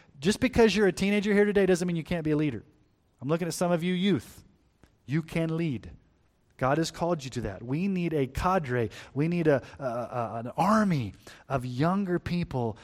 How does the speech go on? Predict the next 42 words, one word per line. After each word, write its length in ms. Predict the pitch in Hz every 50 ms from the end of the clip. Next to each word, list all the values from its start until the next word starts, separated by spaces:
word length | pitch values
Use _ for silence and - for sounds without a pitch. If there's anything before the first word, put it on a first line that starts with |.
| - - -
to 120 | - 147
begin 360 | 135 139 123 139 156 156 151
be 180 | 147 143 143 139
serving 420 | - - - 165 160 151 160 151
in 100 | 143 131
leadership 480 | 131 139 156 160 151 - - 131 120 -
in 80 | 127 120
the 40 |
life 280 | 113 120 127 131 127 -
of 100 | 120 113
our 100 | 113 107
church. 560 | - - - 190 190 131 95 - - - - -
It's 120 | - -
the 80 | 139 131
future 340 | - 165 170 - - 147
of 80 | 135 120
our 120 | 120 117
church. 600 | 113 - - 190 185 127 107 - - - - - - _ _ - - - -
Now, 200 | 165 160 131 - - - - _
think 200 | - 208 226 -
about 540 | 240 170 160 147 139 139 139 131 - - - _ _
this 160 | - 143 131 -
pattern 360 | - 160 165 165 165 156 147
of 80 | 123
leadership 400 | 131 143 143 143 135 - 143 131
development 440 | 135 120 131 127 123 120 117 117 117
you 60 | 117
see 160 | 113 - - 127
in 60 | 113
the 80 | 107
Bible. 360 | 95 104 95 95 95 90 90 - _ _ _ _ _ _ _ _ _ _ _ _ _ _ _ _ - -
Let 100 | - 175
me 80 | 202 214
give 160 | 190 220 180
you 60 | 180
an 60 | 156 147
Old 140 | 143 143
Testament 340 | - - 139 131 - 139 131
example 420 | 120 117 123 117 113 110 - 107 107
of 80 | 104
leadership 420 | 107 120 123 123 117 - 123 117 123
development. 500 | 120 110 110 98 92 80 92 95 -